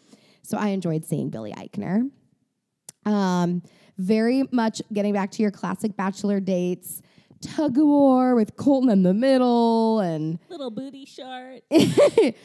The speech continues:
Speaker 1: very classic bachelor, like, second week date. Just, like, all the girls competing, getting a little dirty, going at each other.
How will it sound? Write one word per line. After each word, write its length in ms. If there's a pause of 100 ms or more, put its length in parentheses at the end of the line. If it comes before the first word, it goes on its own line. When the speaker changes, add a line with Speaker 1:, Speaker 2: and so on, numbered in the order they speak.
(220)
Speaker 1:
very 440
classic 540
bachelor, 880 (380)
like, 240 (160)
second 400
week 260
date. 320 (240)
Just, 280
like, 200
all 160
the 80
girls 320
competing, 800 (380)
getting 260
a 40
little 180
dirty, 840 (280)
going 240
at 160
each 180
other. 600